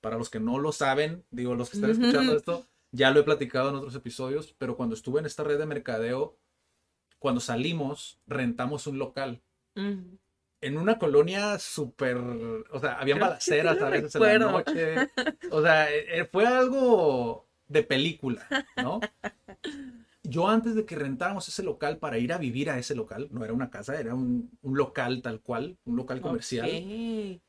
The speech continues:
Speaker 1: Eh, yo sentía algo en el estómago.
Speaker 2: Mm.
Speaker 1: Recuerdo todavía el día que íbamos a dar el depósito, yo sentía
Speaker 2: Mm.
Speaker 1: algo.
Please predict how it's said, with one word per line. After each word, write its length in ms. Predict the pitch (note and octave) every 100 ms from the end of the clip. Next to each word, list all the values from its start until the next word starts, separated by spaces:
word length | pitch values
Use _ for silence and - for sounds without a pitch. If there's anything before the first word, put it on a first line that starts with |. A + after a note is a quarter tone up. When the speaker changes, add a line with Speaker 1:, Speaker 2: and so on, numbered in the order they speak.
| _
Speaker 1:
Eh, 280 | C3 B2 - _ _ _ _ _
yo 180 | B2 D3
sentía 600 | D#3 E3 B2+ E3+ D#3+ C#3+
algo 340 | D3+ C3 A2+ - _ -
en 80 | B2+
el 100 | A2+
estómago. 520 | - - A#2 G#2+ - _ -
Speaker 2:
Mm. 140 | G#3
Speaker 1:
Recuerdo 480 | C#3+ B2+ - D3 E3
todavía 380 | E3 D#3+ D3 D#3
el 120 | C#3+
día 260 | C#3 D3 D3
que 100 | B2+
íbamos 340 | C3+ C3 B2
a 60 | A2
dar 160 | A2+
el 120 | C#3
depósito, 680 | A#2+ - B2+ B2+ B2+ - G#3 - _ _ _ _ _
yo 100 | B2+
sentía 640 | - D#3+ C3+ D#3 D3 C#3
Speaker 2:
Mm. 260 | F3+ F3+ G3+
Speaker 1:
algo. 400 | D#3+ D#3 A2+